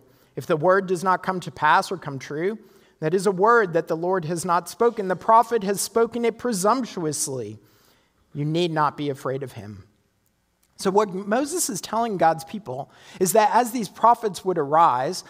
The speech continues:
that there would also be false prophets who would say the very opposite of what God intended. And the way that they would tell whether there were false or true prophets was if the prophecy came to pass.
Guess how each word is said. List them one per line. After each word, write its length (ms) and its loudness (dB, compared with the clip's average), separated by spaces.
that 160 4
there 100 6
would 160 4
also 300 4
be 160 -2
false 340 2
prophets 760 -8
who 100 6
would 160 -2
say 240 4
the 140 -2
very 500 2
opposite 600 4
of 160 -4
what 240 2
God 260 6
intended. 680 -8
And 140 2
the 60 8
way 220 4
that 180 -2
they 100 2
would 220 -6
tell 380 2
whether 300 0
there 280 0
were 420 -2
false 480 2
or 180 0
true 300 -4
prophets 600 -4
was 180 0
if 180 0
the 100 0
prophecy 540 0
came 240 -8
to 80 -4
pass. 560 0